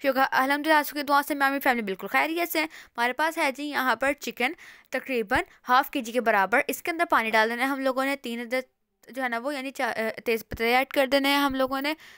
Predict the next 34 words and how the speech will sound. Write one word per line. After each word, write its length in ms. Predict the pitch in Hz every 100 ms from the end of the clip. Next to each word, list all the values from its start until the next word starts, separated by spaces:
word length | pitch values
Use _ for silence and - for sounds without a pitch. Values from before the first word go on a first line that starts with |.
| -
नमक 260 | 226 247 311
ऐड 160 | 311
कर 160 | - 269
देना 200 | 254 254
है 140 | 254 277
वन 160 | 226 208
टीस्पून 380 | 226 233 277 269
के 100 | 285
बराबर। 460 | 277 285 269 302 339 - _ _
और 200 | 269 311
यहाँ 200 | 349 339 302
पे 100 | 330
हम 200 | 311 262
लोगों 260 | 269 277 285
ने 100 | 285
जो 140 | 285
है 120 | 277
वो 120 | 240
अभी 160 | 269 254
इसके 200 | - -
अंदर 220 | 311 262 262
ऐड 220 | 233 240
कर 140 | - 247
देना 200 | 240 247
है 160 | 254
जी 120 | 233 285
हल्दी 240 | 254 240
पाउडर। 320 | 240 226 214 254
ये 220 | 254 233
है 80 | 247
जी 100 | 262
हमारे 240 | 254 208
पास 200 | 208 240
तकरीबन 480 | 269 247 220 208 339